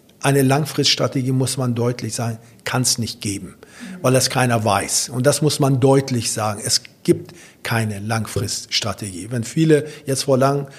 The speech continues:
sagt mir mal, wie das im Juni aussieht, das weiß kein Mensch. Insofern muss man das auch, auch knipp und klar sagen. Aber ein paar Sachen weiß man. Man weiß, dass man mit bestimmten Maßnahmen, zum Beispiel das Thema Bildung, jetzt anders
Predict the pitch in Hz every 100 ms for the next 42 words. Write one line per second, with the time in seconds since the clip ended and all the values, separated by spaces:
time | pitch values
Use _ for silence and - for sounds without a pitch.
0 | - - 139 - 147 139 127 127 123 120
1 | 123 127 165 143 117 113 - 117 110 117
2 | - 127 131 131 123 110 - - - -
3 | - - - 135 131 156 156 147 151 175
4 | 151 135 127 123 117 110 - 151 151 139
5 | 117 120 117 113 113 101 92 - - -
6 | - 123 117 117 143 143 113 156 147 156
7 | - 104 - - - - - 117 117 104
8 | 117 139 165 - 117 131 120 110 107 -
9 | - 208 214 175 156 147 151 160 156 147
10 | 151 135 - 131 113 - 127 123 110 113
11 | 139 147 147 131 131 - - 127 131 123
12 | 117